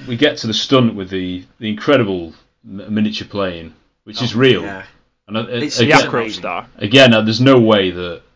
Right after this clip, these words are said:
Speaker 1: they, they just do it with C G I now, wouldn't they? It's su-, such a
Speaker 2: Oh,
Speaker 1: dangerous
Speaker 2: yeah,
Speaker 1: stunt.
Speaker 2: yeah.
Speaker 1: So, uh, we were saying before we, uh,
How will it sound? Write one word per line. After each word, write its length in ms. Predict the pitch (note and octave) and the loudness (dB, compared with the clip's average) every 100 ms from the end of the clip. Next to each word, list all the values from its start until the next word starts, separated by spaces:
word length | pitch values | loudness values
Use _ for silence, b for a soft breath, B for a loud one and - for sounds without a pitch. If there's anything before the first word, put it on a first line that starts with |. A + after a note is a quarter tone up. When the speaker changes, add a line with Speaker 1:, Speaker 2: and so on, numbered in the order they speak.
| _ G2 | _ -14
Speaker 1:
they, 120 | F#2+ | -10
they 160 | G2 | -8
just 260 | F#2+ A2+ - | -4 -2 -2
do 140 | F2+ | -4
it 60 | F2 | -4
with 100 | E2+ | -6
C 180 | - F#2 | -6 -4
G 120 | F2 | -2
I 120 | F2+ | -2
now, 160 | F2 D#2+ | -4 -6
wouldn't 160 | E2+ D#2+ | -10 -10
they? 60 | |
It's 160 | E2 F#2 | -10 -6
su-, 220 | - - | -6 -6
such 220 | - A#2 - | -6 -6 0
a 60 | |
Speaker 2:
Oh, 40 | G#2+ | 2
Speaker 1:
dangerous 240 | G2 F#2+ F#2 | 4 2 -2
Speaker 2:
yeah, 40 | - | -2
Speaker 1:
stunt. 220 | F#2 E2 | -4 -4
Speaker 2:
yeah. 40 | E2 - b b b | -14 -20 b b b
Speaker 1:
So, 200 | - A2 | 0 6
uh, 200 | A2 A2+ - _ - B B B B B B B B B | 6 4 -6 _ -20 B B B B B B B B B
we 60 | D3 | 4
were 40 | |
saying 320 | C3 F3 D3+ A#2+ | 8 10 10 6
before 460 | A#2 C#3 C3+ G#2+ | 2 4 4 4
we, 220 | G2 G2 G2 | 2 -2 -2
uh, 200 | F#2+ | -4